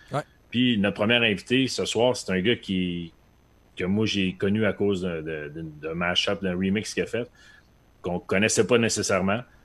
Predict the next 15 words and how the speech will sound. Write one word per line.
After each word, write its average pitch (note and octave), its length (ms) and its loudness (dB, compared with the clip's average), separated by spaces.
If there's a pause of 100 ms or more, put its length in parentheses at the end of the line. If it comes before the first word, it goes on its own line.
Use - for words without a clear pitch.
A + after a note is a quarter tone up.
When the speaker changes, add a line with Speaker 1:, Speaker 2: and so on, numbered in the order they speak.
(760)
Speaker 2:
Puis F2 220 -8
le E2+ 160 0
gars, G#2 260 6
ça E2+ 180 -2
va E2 120 -6
super G#2+ 320 2
bien. G#2 260 -2
Fait F#2 140 -8
que - 60 -8
c'est - 180 -4
ça B2+ 180 0
qui A#2+ 80 0
est G2+ 60 4
le E2 40 -4
fun. A#2+ 340 -4